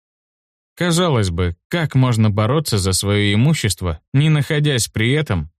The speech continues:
в том мире лично? На первый взгляд это совершенно невозможно. Но я не видел здесь никакого противоречия. Принцесса Минно рассказывала, что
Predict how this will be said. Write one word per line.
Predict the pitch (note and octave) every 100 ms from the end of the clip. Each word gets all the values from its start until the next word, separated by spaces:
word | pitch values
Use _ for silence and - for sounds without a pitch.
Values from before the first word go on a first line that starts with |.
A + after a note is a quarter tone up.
| _
в | -
том | - D3+ A#2
мире | B2+ D3 D#3
лично? | E3 C#3+ - D#2+ - _ _ _ _ _ _ _ _
На | D#3 E3
первый | G3+ F#3+ C#3+
взгляд | B2+ B2+ F#3 F3 D#3+
это | D3 C#3
совершенно | - C#3+ C#3 C3 E3 D3+ C#3+
невозможно. | C#3 B2+ B2 A#2+ B2 F#2+ D2+ D2 - _ _ _ _ _
Но | C#3 D#3 D#3+
я | E3+
не | E3+ F3+
видел | F#3+ C3+ A2+
здесь | G#2+ D3 C#3+
никакого | B2+ A#2 A#2+ C#3+ C3+
противоречия. | B2+ C3+ D3+ D#3+ E3+ D3+ - D#2+ C#2+ _ _ _ _ -
Принцесса | C3+ D#3 D3+ E3 D3+ D3
Минно | D3 D3 D3+ D3
рассказывала, | C#3+ - F#3 E3 G#2 E2+ E2
что | - A#2 G#2 F2